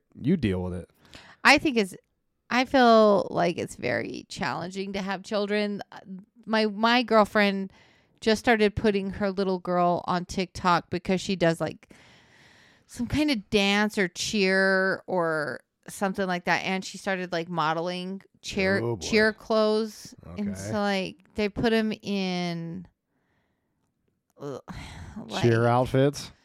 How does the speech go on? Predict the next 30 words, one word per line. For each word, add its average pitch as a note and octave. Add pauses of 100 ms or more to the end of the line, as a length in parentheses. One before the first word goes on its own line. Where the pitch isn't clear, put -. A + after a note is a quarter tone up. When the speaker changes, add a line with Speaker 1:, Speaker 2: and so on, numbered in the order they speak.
(260)
Speaker 2:
these, A3+ (180)
and B3
the C4
cheer D#4+
outfits B3 (180)
are F#3 (540)
very G#3+
little, D#3 (720)
and, G3
I -
mean, E4
they're F4+
cute. G4+
They're B3
very D4
cute. A#3 (460)
If G#3+
you're, G#3 (480)
like, C4
if, -
if B3
me F#4+
and F4
you F4
were E4+
watching D#4+
it, D#4
I'd C#4+
be C4+
like, C4